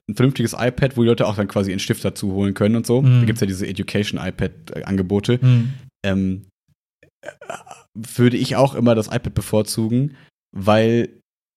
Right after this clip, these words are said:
Speaker 1: ich glaube, die Leute, die keine Ahnung davon haben, einfach weniger Scheiße damit anstellen können.
Speaker 2: <laughs> Ja, ja.
Speaker 1: Weißt du?
Speaker 2: Ja, ja.
Speaker 1: Sondern, d-, d-, weißt du, die können da nicht hingehen,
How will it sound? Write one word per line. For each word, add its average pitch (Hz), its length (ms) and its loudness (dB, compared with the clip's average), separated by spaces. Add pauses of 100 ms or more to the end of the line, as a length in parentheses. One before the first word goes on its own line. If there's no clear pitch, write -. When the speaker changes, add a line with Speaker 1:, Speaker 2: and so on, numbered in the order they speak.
(100)
Speaker 1:
ich - 200 -10
glaube, 139 800 2
die 113 280 -4
Leute, 120 280 4
die 110 100 -4
keine 123 320 0
Ahnung 131 160 0
davon 107 300 0
haben, 120 380 0 (160)
einfach 107 320 -4
weniger 139 360 2
Scheiße 143 400 -2
damit 92 240 0
anstellen 90 480 -4
können. 90 420 -2
Speaker 2:
<laughs> - 40 -20 (200)
Ja, 131 400 2
ja. 139 280 0
Speaker 1:
Weißt 104 240 -2
du? 135 60 4
Speaker 2:
Ja, 131 220 2
ja. - 60 -10
Speaker 1:
Sondern, 131 360 4
d-, 127 80 -4
d-, 127 180 -8
weißt 135 140 0
du, 135 40 -2
die 123 60 0
können 165 140 2
da 165 60 0
nicht 147 120 0
hingehen, 160 380 0